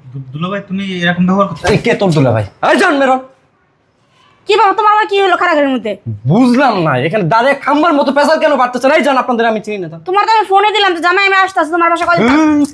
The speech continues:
Speaker 2: কথা বলার সময় নেই, যা, বের হ।
Speaker 3: কি হলো এটা?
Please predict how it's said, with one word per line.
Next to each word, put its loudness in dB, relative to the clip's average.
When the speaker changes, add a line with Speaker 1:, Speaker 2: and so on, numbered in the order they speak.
Speaker 2:
কথা 0
বলার 2
সময় -2
নেই, 2
যা, 0
বের 2
হ। 0
Speaker 3:
কি 2
হলো 2
এটা? 0